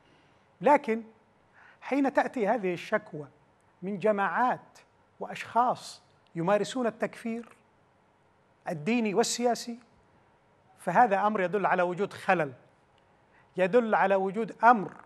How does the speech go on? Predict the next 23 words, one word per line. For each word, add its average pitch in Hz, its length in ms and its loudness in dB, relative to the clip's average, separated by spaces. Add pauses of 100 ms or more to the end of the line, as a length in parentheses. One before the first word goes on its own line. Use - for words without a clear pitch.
(760)
ملتبس 180 720 -2 (1000)
أو 185 120 0
على 185 200 4
تدليس 185 760 -6 (380)
أو 160 100 0
على 185 200 4
كذب 180 320 -2
وتزييف. 160 640 -6 (1160)
يعني 220 240 6 (760)
على 208 140 4
سبيل 220 300 -2
المثال 202 340 0
لو 202 100 4
أنك 196 300 -4
سألت 202 480 -4 (560)
واحد 196 340 2
من 165 220 -4 (880)
الحوثيين: 190 640 -6 (800)
"لماذا 240 340 6
تقاتل 220 440 4
إخوانك 196 380 2
في - 100 -12
الوطن 185 360 0